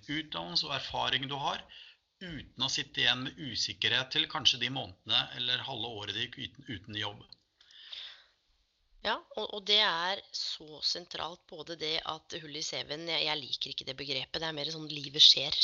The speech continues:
Speaker 2: <laughs> og nå skjer jo livet for veldig mange, i hvert fall på et karrieremessig plan.
Speaker 1: Ja.
Speaker 2: Og så vet vi at det får jo store konsekvenser, men i en forlengelse av dette igjen, så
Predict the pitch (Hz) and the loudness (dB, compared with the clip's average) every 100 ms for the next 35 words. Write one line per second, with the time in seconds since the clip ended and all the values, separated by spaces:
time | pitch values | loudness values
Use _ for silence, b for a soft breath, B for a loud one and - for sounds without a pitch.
0 | - - - 175 165 160 - 156 156 151 | 2 0 -2 0 0 8 8 8 4 0
1 | 139 143 - 160 147 160 139 131 156 143 | -2 -2 -4 -6 -2 -2 0 -2 -2 -4
2 | 139 147 143 - - - 160 151 131 - | -4 -6 -8 -12 -10 -2 0 0 -2 -6
3 | 143 - - 190 254 - B B B B | -6 -4 4 4 4 -2 B B B B
4 | B 113 - 180 151 139 156 151 170 170 | B -2 0 2 0 -2 -4 -4 -6 -6
5 | - 143 143 151 170 - 151 - 143 - | -8 -8 -8 -6 -4 -4 -6 -6 -4 -2
6 | - - 131 - 185 190 196 190 190 - | 0 -2 -2 0 2 4 2 0 -2 -2
7 | 220 156 147 156 185 185 180 - 196 180 | 0 0 0 -4 -4 -4 -6 -4 0 0
8 | 214 - 202 | 0 0 0